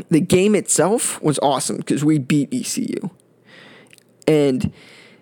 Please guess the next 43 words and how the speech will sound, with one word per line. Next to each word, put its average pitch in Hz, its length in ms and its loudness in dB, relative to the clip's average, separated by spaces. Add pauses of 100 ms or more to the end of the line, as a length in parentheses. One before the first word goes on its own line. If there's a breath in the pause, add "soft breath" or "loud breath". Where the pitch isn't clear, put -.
(160 loud breath)
the 151 140 2
only 214 220 4
thing, 175 460 0 (340)
the, 139 220 2
the 156 140 2
only 220 200 4
other 175 180 2
thing 165 220 2
I 139 60 2
wanna 127 200 0
say 113 180 0
about - 260 -2
E - 100 -4
C - 200 -6
U 107 200 -2
is 147 160 -2
that, 123 300 0 (680 loud breath)
um, 123 480 2 (420)
and 175 220 2
ob-, 170 280 0 (120)
obviously 160 500 2
it's 165 140 0
not 139 160 0
a - 80 0
Power - 280 -2
Five, - 460 -2
so 123 280 0
I 107 140 0
can't 143 440 0 (480)
truly 165 340 2
bash 180 400 2
on - 160 -8
it - 180 -8
because 147 300 0
they 147 100 4
don't 156 240 0
have 165 540 0 (680 loud breath)
the 147 140 2
amount 143 220 2
of 139 80 -2
funding 135 480 0
as - 540 -4 (100)
a 123 340 0